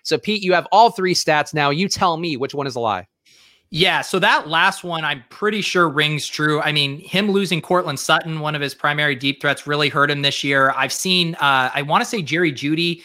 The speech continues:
Speaker 2: has one of the least catchable, uh, ball rates or whatever <laughs> that stat is for wide receivers this year on deep ball. So this one seems true. I'm going with Arif's hunch that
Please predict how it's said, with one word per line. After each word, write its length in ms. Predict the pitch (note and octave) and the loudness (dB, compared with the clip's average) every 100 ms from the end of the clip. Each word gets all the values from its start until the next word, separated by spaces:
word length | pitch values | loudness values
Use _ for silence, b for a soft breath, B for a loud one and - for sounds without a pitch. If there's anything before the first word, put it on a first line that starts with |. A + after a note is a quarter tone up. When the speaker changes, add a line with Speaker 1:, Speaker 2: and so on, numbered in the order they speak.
| B | B
Speaker 2:
has 140 | D#3+ D3+ | -6 -2
one 140 | E3+ | 0
of 100 | D3+ | -2
the 100 | C3 | -2
least 480 | C3+ C3 E3 E3+ - | -4 -2 -4 -4 -6
catchable, 800 | - E3 - E3 E3 D#3+ E3+ E3 B B - | -6 -6 -4 -2 0 0 -2 -4 B B 0
uh, 240 | D3 C3+ B2 | 2 2 0
ball 580 | C#3+ D3 D#3 D#3+ D#3 D3+ | 0 4 6 6 2 -2
rates 380 | C3+ C#3 D3+ - | -2 2 2 0
or 60 | B2+ | -4
whatever 300 | C3 D#3 - | -2 0 0
<laughs> 0 | |
that 220 | E3 E3 | 0 -4
stat 340 | - E3+ D#3 | -2 0 2
is 220 | D#3 D#3 - B - | 0 -4 -6 B -8
for 120 | F3 | -2
wide 260 | D#3 E3 | 2 2
receivers 460 | D#3 - E3 D#3+ D#3 | 0 -6 -6 -6 -6
this 180 | D#3 - | -8 -4
year 100 | D#3 | -2
on 140 | D3+ | -2
deep 240 | C3 D#3+ D#3+ | 0 0 2
ball. 160 | D#3 | 2
So 160 | D3 C#3+ | 2 -4
this 320 | C3 G#3+ - | -2 -4 -2
one 160 | B3+ G3+ | -4 -4
seems 320 | G3 F3+ - | -4 -4 -6
true. 320 | - F3 D#3 B B D#3 | 0 0 0 B B 0
I'm 300 | F3+ C#4+ G#3 | 0 2 0
going 420 | G3 G#3+ G#3 F3+ | 2 2 0 0
with 360 | F#3 F3+ D#3+ - _ _ - | 0 0 -2 -6 _ _ -2
Arif's 400 | D#3 E3+ G3 - | 2 2 2 -2
hunch 480 | - F3+ F3 - - | 0 0 0 -4 -2
that 300 | D3+ C#3+ | 0 0